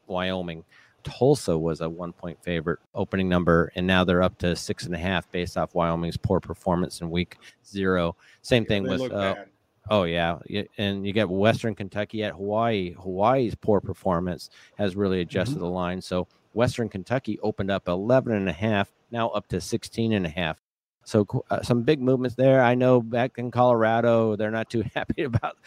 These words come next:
Speaker 1: seeing this big move, but T C U opened seven and a half at C U, and C U is now a thirteen and a half point underdog. That actually was fourteen and a half yesterday. So a seven and a half up to thirteen and a half there. The other one that sticks out to me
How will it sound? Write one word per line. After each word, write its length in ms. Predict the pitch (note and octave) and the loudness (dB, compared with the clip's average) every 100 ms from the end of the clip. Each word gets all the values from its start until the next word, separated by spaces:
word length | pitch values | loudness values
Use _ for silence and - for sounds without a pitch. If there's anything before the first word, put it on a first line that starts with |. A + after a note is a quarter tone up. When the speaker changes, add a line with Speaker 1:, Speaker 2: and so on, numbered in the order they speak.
| - - | -20 -20
Speaker 1:
seeing 320 | - C3+ A#2 | -4 0 2
this 160 | A2+ B2+ | 4 2
big 240 | A#2 G#2 | 2 2
move, 200 | G2+ G2+ G2+ | 0 -4 -2
but 200 | G2+ - | -8 -4
T 220 | C#3 C#3 | -2 -2
C 180 | - B2+ | -2 -2
U 300 | C3 A#2 G2 | 2 2 0
opened 320 | - G2 - | -4 -8 -4
seven 300 | A#2+ G2+ F2+ | -2 0 -2
and 60 | E2+ | -2
a 20 | |
half 400 | G2 G2+ F#2 G#2 | -2 -2 -2 -2
at 200 | F#2 F2+ | -2 -2
C 180 | - F#2+ | -6 -6
U, 360 | F2+ F2+ F#2 - _ _ _ _ | -4 -2 -4 -8 _ _ _ _
and 480 | G2 G2 F#2+ F#2 F2+ | -4 -2 0 -2 -4
C 340 | - - A2 | -10 -8 -4
U 240 | G#2 G2+ G2 | 2 4 2
is 120 | F2 | 0
now 280 | G2 F#2+ G2 | 0 0 0
a 40 | |
thirteen 640 | - _ A#2 - - A#2+ A#2 | -4 _ 0 0 -4 -4 -4
and 140 | G2+ | -6
a 60 | E2+ | -8
half 260 | F2+ - | -8 -10
point 240 | - F#2 F#2+ | -8 -8 -6
underdog. 480 | F2+ E2+ F2 E2+ E2+ - | -6 -4 0 0 0 0
That 200 | G#2+ - | -2 2
actually 360 | G#2 - F#2 | -2 0 -6
was 220 | F#2+ E2+ - | -8 -8 -8
fourteen 520 | A#2 A2+ - A#2+ C3 | -2 -2 -2 -6 -6
and 120 | G2 | -8
a 40 | F2 | -6
half 240 | F#2 - | -6 -6
yesterday. 560 | F#2+ G#2 - - D2+ D#2+ _ - _ | -4 -4 -4 -6 -6 -8 _ -20 _
So 240 | - F#2+ F2 | -6 -2 0
a 60 | |
seven 300 | - B2 A#2+ | 0 0 0
and 80 | A2+ | 0
a 40 | G2+ | -2
half 280 | G2+ G2+ - - | -2 -4 -8 -8
up 160 | G2 - | -8 -6
to 120 | F2+ | -10
thirteen 400 | - G#2+ - G#2 G2+ | -4 -4 -2 -6 -4
and 80 | F2+ | -2
a 40 | |
half 220 | F#2+ F2 | -2 -4
there. 360 | F#2+ F#2+ F#2+ F2+ _ _ _ G#2 | -2 0 0 0 _ _ _ 0
The 120 | A2+ | 4
other 140 | B2+ | 4
one 180 | B2 B2 | 4 2
that 160 | A#2+ - | 0 -4
sticks 260 | C3 - | -8 0
out 200 | B2+ A#2 | 0 0
to 60 | A2+ | -4
me 280 | A#2 A#2+ | -2 -2